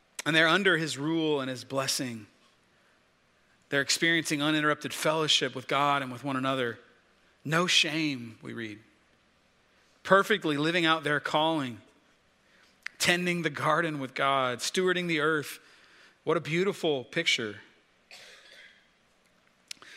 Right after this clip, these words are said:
But of course, we know that Eden won't stay this way forever.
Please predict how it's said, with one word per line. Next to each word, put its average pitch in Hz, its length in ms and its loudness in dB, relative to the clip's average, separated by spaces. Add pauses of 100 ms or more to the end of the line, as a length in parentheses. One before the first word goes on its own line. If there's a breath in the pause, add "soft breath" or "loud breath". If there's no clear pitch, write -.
(960 loud breath)
But 165 80 2
of 160 100 -2
course, 185 240 0
we 180 80 -2
know 165 380 2 (480 loud breath)
that 147 140 -6
Eden 143 340 -4
won't 139 160 -6
stay 135 220 -2
this 127 200 -6
way 127 140 -2
forever. 110 460 -8